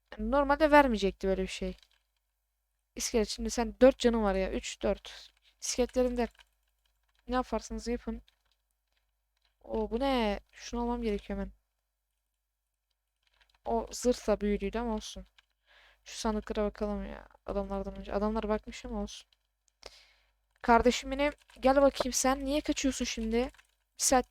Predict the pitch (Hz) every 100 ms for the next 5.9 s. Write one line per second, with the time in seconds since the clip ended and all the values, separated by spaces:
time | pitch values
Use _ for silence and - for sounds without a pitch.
0 | _ - - 262 - 240 233 247 233 226
1 | 226 226 214 214 - - 226 226 220 -
2 | - - _ _ _ _ _ _ _ _
3 | _ _ _ _ _ _ _ _ _ _
4 | _ _ _ _ _ _ _ _ _ _
5 | _ _ _ 254 262 285 302 -